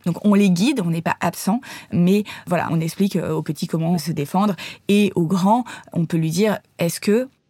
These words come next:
moi j'aime bien poser cette question, est-ce que t'as l'impression que ça amuse ta sœur ? Comment, à ton avis, là, ta sœur, elle trouve ça drôle ou elle trouve ça pas drôle ? Donc, lui poser vraiment la question pour <laughs> l'amener à réfléchir par lui-même, dire, « Ah ouais,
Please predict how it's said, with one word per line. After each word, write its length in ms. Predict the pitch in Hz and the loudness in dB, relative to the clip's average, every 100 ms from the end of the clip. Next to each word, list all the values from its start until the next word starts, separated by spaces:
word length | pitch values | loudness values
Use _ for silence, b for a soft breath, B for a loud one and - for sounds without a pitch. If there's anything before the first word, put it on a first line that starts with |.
| _ | _
moi 160 | 175 | -2
j'aime 180 | 170 165 | 0 0
bien 120 | 170 | 0
poser 200 | 180 165 | 2 0
cette 120 | 165 160 | 0 -2
question, 280 | 170 226 233 B B B _ | -2 -2 -4 B B B _
est-ce 180 | - 196 | -2 0
que 140 | - 254 | 0 -2
t'as 160 | 254 | 0
l'impression 600 | 185 185 208 180 233 269 | 2 2 0 0 0 0
que 300 | 269 190 180 - | 0 0 0 -4
ça 200 | - 180 | -2 0
amuse 520 | - 185 196 240 226 196 _ | 2 4 6 4 0 -6 _
ta 100 | 185 | -4
sœur ? 320 | - 165 - _ b b b _ | -2 -4 -4 _ b b b _
Comment, 280 | 208 208 247 - | 2 4 2 0
à 100 | - | -4
ton 160 | 190 185 | 2 2
avis, 160 | 185 | 4
là, 100 | 208 | 2
ta 140 | 175 180 | 0 0
sœur, 180 | 202 | 0
elle 80 | 175 | -2
trouve 160 | 165 170 | -4 -2
ça 140 | 180 | 0
drôle 300 | 170 208 320 | 0 0 0
ou 100 | 269 | 2
elle 80 | 180 | 0
trouve 160 | - - | -2 -4
ça 120 | 170 | -2
pas 140 | 170 | 0
drôle ? 240 | 170 143 - B B B | -2 -4 -8 B B B
Donc, 100 | 175 | 2
lui 80 | 196 | 2
poser 280 | 190 277 277 | 4 2 4
vraiment 260 | 190 202 | 4 6
la 100 | 220 | 4
question 340 | 196 190 - 175 B B - | 4 0 0 -2 B B -4
pour 160 | 196 | 0
<laughs> 0 | |
l'amener 340 | 220 220 220 262 | 4 6 6 6
à 300 | - 175 - | 2 2 -2
réfléchir 520 | 170 214 208 214 220 | 0 0 2 0 -2
par 160 | - 185 | 0 2
lui-même, 180 | 196 240 | 4 2
dire, « 140 | 190 - | 0 0
Ah 160 | 175 170 | 0 2
ouais, 160 | 156 | -2